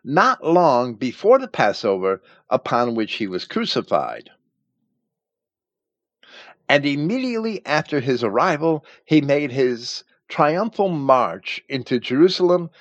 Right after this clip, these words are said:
seated upon the foal of an ass. But only in the opening verse of John chapter twelve are we informed that the march happened within six days of the Passover,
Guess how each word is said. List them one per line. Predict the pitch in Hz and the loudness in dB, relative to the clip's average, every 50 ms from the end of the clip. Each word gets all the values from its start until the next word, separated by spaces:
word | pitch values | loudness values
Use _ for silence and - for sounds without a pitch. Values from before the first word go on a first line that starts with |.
| - _ _ | -20 _ _
seated | _ - - - - 180 185 185 180 185 170 - - - | _ -14 -8 0 2 2 2 4 4 2 0 0 -2 -4
upon | 147 143 - 156 143 143 147 | -4 -2 -2 -2 -4 -2 -2
the | 147 | -2
foal | - - - 117 104 104 101 92 | -2 4 4 4 4 4 2 0
of | 92 - | -2 -2
an | 120 110 | -2 -2
ass. | 98 85 69 - - - - - - - - - _ _ _ _ _ _ _ _ _ _ _ _ _ _ _ _ _ _ _ _ _ _ _ _ _ _ _ _ - - - - _ _ _ | -4 -4 -6 -12 -16 -16 -16 -14 -14 -16 -18 -20 _ _ _ _ _ _ _ _ _ _ _ _ _ _ _ _ _ _ _ _ _ _ _ _ _ _ _ _ -20 -20 -20 -20 _ _ _
But | 160 - - - - | 2 2 2 2 4
only | 180 214 247 254 247 254 254 240 160 | 4 4 6 4 2 0 -2 -2 -4
in | 208 214 | -4 -2
the | 214 202 185 - | -2 -2 0 4
opening | 170 180 180 180 185 175 180 175 160 | 4 4 4 4 0 -4 -4 -4 -2
verse | 139 143 131 131 131 - | 0 2 2 2 0 -2
of | 139 120 110 | -4 -4 0
John | - 127 117 120 120 | 2 2 4 4 2
chapter | - - 123 104 - - 80 - | 2 0 0 0 0 -4 -10 -14
twelve | - - - 165 151 110 73 64 - - - _ _ _ | -4 2 4 4 4 4 2 0 -8 -12 -16 _ _ _
are | 113 123 123 | 0 0 0
we | 120 127 139 139 | 0 0 -4 -6
informed | 135 131 120 - - 139 101 - 62 - - - _ - - _ _ _ _ _ _ _ - - - - - _ _ | -8 -8 -10 -4 -2 -2 -2 -2 -4 -10 -16 -20 _ -20 -20 _ _ _ _ _ _ _ -20 -20 -20 -20 -20 _ _
that | - - 139 139 - - - 135 | 2 2 2 2 0 -4 -2 -2
the | 131 123 | 0 0
march | 131 165 202 240 247 - - - - | 0 0 0 0 -2 -2 -4 -8 -10
happened | - - - 135 131 127 123 - 127 113 113 113 107 | -10 -10 -4 -2 -2 0 0 -2 -4 -6 -6 -8 -4
within | 104 120 123 120 123 131 123 123 117 117 113 - _ - - _ _ | 0 2 2 2 2 0 -2 -2 -2 -4 -8 -12 _ -20 -20 _ _
six | - - - - 269 - - - | -10 -6 -2 -2 -2 -4 -6 -8
days | - 175 156 151 143 131 | -4 -2 -2 -2 -2 -4
of | 143 127 135 | -6 -8 -10
the | - | -10
Passover, | - - 117 92 90 - - 90 76 62 65 - - | -6 -4 -4 -2 -2 -4 -6 -6 -8 -8 -12 -18 -20